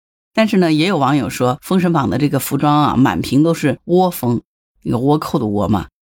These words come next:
但实际上你知道吗？这个电影当中的服装啊，七成是来自道教水陆画，三成是来自殷商真实的历史。剧组曾经用了一个多月的时间，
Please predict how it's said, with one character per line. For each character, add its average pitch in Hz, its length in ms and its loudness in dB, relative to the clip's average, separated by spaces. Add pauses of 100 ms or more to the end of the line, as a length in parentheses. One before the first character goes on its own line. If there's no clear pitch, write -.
(340)
但 196 140 0
实 180 60 -4
际 196 60 0
上 196 120 2
你 147 80 2
知 127 140 -4
道 139 160 2
吗？ 123 180 0
这 - 140 -4
个 185 80 2
电 226 180 0
影 147 140 2
当 151 180 2
中 170 140 4
的 160 60 2
服 - 200 -8
装 131 180 0
啊， 120 200 0 (340)
七 - 260 -2
成 160 220 0
是 156 160 -2
来 127 240 -2
自 147 320 -2 (240)
道 208 160 -2
教 165 220 -2
水 - 180 -6
陆 139 220 -2
画， 147 260 -4 (400)
三 240 240 0
成 170 180 0
是 147 140 -6
来 120 180 0
自 123 220 -4
殷 175 220 0
商 170 240 2
真 180 160 2
实 - 120 -6
的 139 120 -2
历 151 160 0
史。 - 320 -4 (500)
剧 269 160 -2
组 190 140 0
曾 156 200 2
经 170 200 4
用 190 120 2
了 151 120 2
一 127 120 0
个 196 80 2
多 196 140 0
月 208 100 2
的 160 80 0
时 143 220 -4
间， 135 300 0